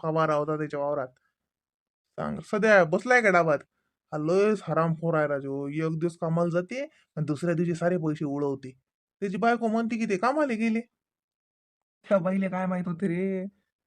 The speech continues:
सध्या टाकीच्या खाली सध्या पाहायला माहित, तिथं बसेल आहे डावात. बापा, दहा पंधरा जण आहेत.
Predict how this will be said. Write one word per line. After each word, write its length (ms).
सध्या 200
टाकीच्या 400
खाली 160
सध्या 240
पाहायला 220
माहित, 200
तिथं 140
बसेल 240
आहे 80
डावात. 200
बापा, 240
दहा 160
पंधरा 260
जण 200
आहेत. 160